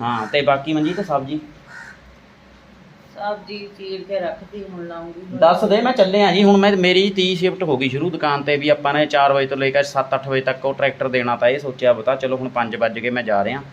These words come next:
Speaker 1: ਤੂੰ ਵੀ ਦੱਸ ਦੇ ਜੇ ਕੋਈ ਕੰਮ ਕਾਰ ਹੈ, ਮੈਂ ਹੁਣ ਕਰ ਜਾਨਾ।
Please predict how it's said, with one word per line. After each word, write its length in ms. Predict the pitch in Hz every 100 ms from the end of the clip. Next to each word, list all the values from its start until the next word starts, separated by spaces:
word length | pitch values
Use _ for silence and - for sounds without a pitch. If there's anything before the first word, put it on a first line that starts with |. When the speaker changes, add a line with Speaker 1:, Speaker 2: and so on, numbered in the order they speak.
| - -
Speaker 1:
ਤੂੰ 160 | 175 202
ਵੀ 80 |
ਦੱਸ 240 | 262 220 190
ਦੇ 120 | 202
ਜੇ 100 | 202
ਕੋਈ 120 | 202
ਕੰਮ 240 | 202 180 180
ਕਾਰ 220 | 180 175
ਹੈ, 60 |
ਮੈਂ 100 | 180
ਹੁਣ 160 | 175 175
ਕਰ 160 | 165 139
ਜਾਨਾ। 360 | 180 202 175